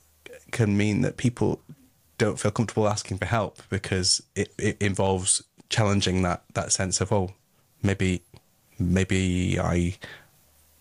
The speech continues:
maybe I wasn't the right choice, or maybe there is more that I need to know about this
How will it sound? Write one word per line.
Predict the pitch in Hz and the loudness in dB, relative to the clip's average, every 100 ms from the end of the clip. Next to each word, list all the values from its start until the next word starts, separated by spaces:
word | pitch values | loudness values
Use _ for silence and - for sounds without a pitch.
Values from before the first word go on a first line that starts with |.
| _ - _ - | _ -20 _ 0
maybe | 98 98 | 2 2
I | |
wasn't | 92 107 110 | 2 2 2
the | 98 | 2
right | 87 - | 0 0
choice, | 104 90 - | -2 0 -2
or | 101 | 0
maybe | 101 104 98 92 - - - - | 0 0 0 -4 -6 -12 -12 -2
there | 101 101 | 2 2
is | 98 | 2
more | 101 104 101 | 4 4 2
that | 92 | 0
I | 92 | -2
need | 95 95 | 0 0
to | - | 0
know | 95 101 | 0 0
about | 104 90 - | 0 -4 -2
this | 95 95 - - | -2 0 -2 -2